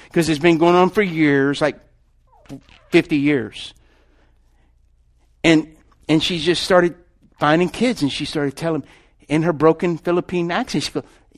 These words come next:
"Je-, Je-, Jesus love you. I love you." Then after a few, about, about a month, she found this one little boy. He's a little Puerto Rican boy.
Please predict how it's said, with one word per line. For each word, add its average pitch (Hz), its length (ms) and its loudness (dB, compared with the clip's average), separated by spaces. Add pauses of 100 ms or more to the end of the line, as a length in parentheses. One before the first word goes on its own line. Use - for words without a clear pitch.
(120)
"Je-, - 200 -18
Je-, 160 340 -8 (100)
Jesus 170 760 -6 (200)
love 139 480 -12
you. 120 420 -14 (960)
I 110 260 -14
love 107 320 -14
you." 101 220 -20 (2500)
Then 151 120 4
after 175 260 4
a - 40 -2
few, 170 460 -6 (640)
about, 160 220 4
about 156 240 6
a - 20 -6
month, 180 300 2
she - 140 -8
found 170 240 0
this 147 160 -2
one 170 180 -2
little 160 180 0
boy. 147 180 -2
He's 143 120 -2
a 147 40 -2
little 147 180 0
Puerto 143 240 -6
Rican 147 320 -4
boy. 127 400 -12